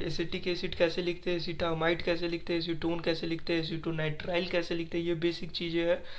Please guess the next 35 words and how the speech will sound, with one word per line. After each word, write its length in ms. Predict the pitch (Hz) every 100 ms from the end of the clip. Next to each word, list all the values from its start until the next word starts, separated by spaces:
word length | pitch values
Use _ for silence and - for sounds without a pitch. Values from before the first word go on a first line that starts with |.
| - - -
जो 140 | 160
कि 120 | 170 180
आपको 280 | 170 180
जीओसी 460 | 165 165 170 165 185
में 160 | 175 170
class 300 | 165 165 -
इलेवन 320 | 160 160 160
में 100 | 165
सिखाया 380 | 165 165 196 160
जाता 280 | 160 156 175
है 80 |
कि 140 | 175 170
हम 140 | 165
लोग 280 | 160 165 -
structure 440 | 151 - 151 - 175
कैसे 300 | 156 151 165
लिखते 320 | 160 151 165
हैं। 220 | 165 202
अगर 280 | 175 160 170 - - - - - -
amide 460 | 156 151 160 175
हो, 240 | 175 185 208 - - - - - -
इक, 240 | 196 - - -
इक 180 | 180 185
लगा 260 | 185 180 175
हो, 280 | 175 202 - - -
ये 180 | 156 170
सब 180 | - 170
सारा 280 | - 170
कुछ 240 | 175 180 -
suffix 540 | - 156 151 180 -
and 120 | 170 156 -
prefix 380 | 160 - 170
सिखाया 480 | - - 147 156 165
जाता 340 | 170 156 151
है। 100 | 147